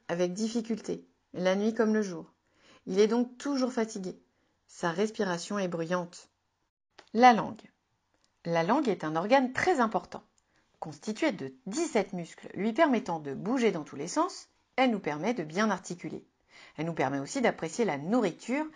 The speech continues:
grâce aux papilles gustatives. Elle façonne la bouche, car les pressions qu'elle développe sur les dents sont même capables de les déplacer. Lorsqu'elle est trop grosse ou trop petite,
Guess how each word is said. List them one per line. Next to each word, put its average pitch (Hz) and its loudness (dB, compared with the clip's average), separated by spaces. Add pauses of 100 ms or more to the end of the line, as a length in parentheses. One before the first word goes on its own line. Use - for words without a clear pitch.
(360)
grâce 226 4
aux 214 4
papilles 208 0
gustatives. 180 -4 (500)
Elle 147 -6
façonne 254 6
la 226 8
bouche, 180 -8 (240)
car 143 -6
les 214 4
pressions - -2
qu'elle 160 -6
développe 147 -10 (120)
sur - -4
les 208 0
dents 156 -6 (380)
sont - -10
même 254 4
capables 214 4
de 151 -4
les 147 -2
déplacer. 180 -4 (520)
Lorsqu'elle 226 2
est 285 2
trop 196 -4
grosse 160 -6
ou 175 -14
trop 277 -2
petite, 208 -8